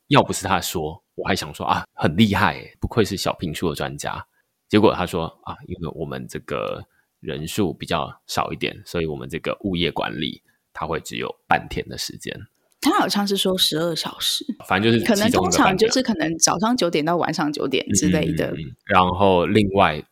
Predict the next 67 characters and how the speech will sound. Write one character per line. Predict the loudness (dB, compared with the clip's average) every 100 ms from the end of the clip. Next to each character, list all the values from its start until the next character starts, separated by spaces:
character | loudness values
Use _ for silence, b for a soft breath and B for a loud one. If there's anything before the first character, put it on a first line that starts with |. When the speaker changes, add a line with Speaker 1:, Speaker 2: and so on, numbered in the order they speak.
| -16
Speaker 1:
一 |
半 | 0 2 2
的 | -2
时 | -8
间， | -6 -6
他 | -6
们 | -10
就 | -8
会 | -8
说， | -4 -4
啊， | -4
那 | -4 -6
我 | -6 -8
们 | -10 -10 -4
这 | -2
里 | -4 -8 -8
用 | -2 -2 -2 -6
科 | -2 -2
技 | -2 -6
的 | -6 -8 -8
这 |
种 | -8 -8 -10
脸 | -6 -2
部 | 0 6
辨 | 6 6
识 | 2 4
啊， | 4 4
什 | 0
么 | -4
东 | -4 -4
西 | -6
的， | -8
来， | -10 -8 -8 -6
来 | -2 -2 -2 -8
确 | -4 0 0
保 | 0 -4 -6 _
这 | -18 -12
个 | -10
社 | -8 -8
区 | -6
的 | -6
安 | -6 -8
全。 | -10 -12 -14 _ _
Speaker 2:
嗯， | -2 -2 -4 -6 -2
这 | 2
个 | 2
就 | 2 0
是 | 0
像 | 0 0 -2 -2
刚 | 0
刚 | 2 0
我 |
们 | -2 -4
讲 | -4 -2
到 | 0 0
取 | 0 -2 0
舍 | 0 0 0
的 | -2 0 -2 -2
地 | -4 0
方 | 0 0
啦， | -2 -2
就 | -4
是 | -2 0
第 | 0
一 | 2
个， | -2
你， | -2 -4